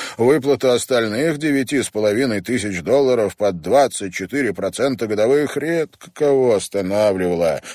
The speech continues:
Деньги лились рекой. Сам Крокет изменился очень мало. Даже после заключения той знаменательной сделки с мистером Стрейкером. Он не стал приглашать никакого дизайнера-педика,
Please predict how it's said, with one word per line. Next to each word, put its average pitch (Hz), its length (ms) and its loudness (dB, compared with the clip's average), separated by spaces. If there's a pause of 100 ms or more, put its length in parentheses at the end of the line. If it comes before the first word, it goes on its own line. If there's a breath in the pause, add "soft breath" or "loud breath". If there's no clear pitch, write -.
(260 loud breath)
Деньги 196 1040 0
лились 147 680 0
рекой. 107 880 0 (380 loud breath)
Сам 95 460 0
Крокет 92 600 -6
изменился 82 680 -6
очень 76 340 -6
мало. 107 420 -6 (460 soft breath)
Даже 240 320 2
после 180 380 0
заключения 139 640 0
той 131 200 2
знаменательной 123 800 0
сделки 110 440 0
с 98 120 -6
мистером 110 500 -2
Стрейкером. 78 760 -6 (180)
Он 294 160 2
не 294 120 2
стал 254 320 2
приглашать 127 600 0
никакого 131 760 0
дизайнера-педика, 135 1700 -2